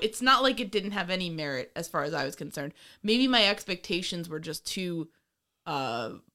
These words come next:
muddled by, you know, what I would think would happen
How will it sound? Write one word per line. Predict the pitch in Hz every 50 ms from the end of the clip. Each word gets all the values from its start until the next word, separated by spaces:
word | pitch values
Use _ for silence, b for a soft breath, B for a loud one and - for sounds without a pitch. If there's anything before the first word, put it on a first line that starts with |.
| _ _
muddled | - 190 190 196 190 185 175 175 170 165 156 160 160
by, | 156 151 147 143 139 139 139 117 104 - -
you | 160
know, | 147 151 139
what | 131 135 139 135 139
I | 135 131
would | 147 147 -
think | - 233 226 226 190
would | 202 175 175
happen | 175 156 151 170 - - 156 151 147 156 165